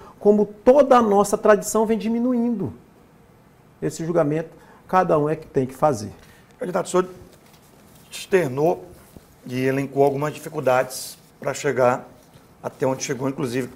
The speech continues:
Speaker 2: como vereador, hoje candidato a prefeito. Não tem sobrenome de nenhum político, não veio de uma família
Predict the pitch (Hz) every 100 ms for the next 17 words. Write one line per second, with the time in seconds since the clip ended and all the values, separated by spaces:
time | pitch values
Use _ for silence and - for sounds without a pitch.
0 | - - - 151 143 127 131 156 147 175
1 | 190 - - - - - 139 139 156 147
2 | 143 135 - 143 127 92 - - - _
3 | _ _ _ 202 196 170 160 151 - -
4 | _ _ _ _ _ - - 147 147 139
5 | 139 139 123 117 - _ _ _ _ -
6 | - - 123 123 110 113 - 139 127 160
7 | 151 175 - - - _ _ _ _ _
8 | _ - _ _ _ _ - 139 151 139
9 | 117 - - 98 131 127 127 127 127 123
10 | 123 117 104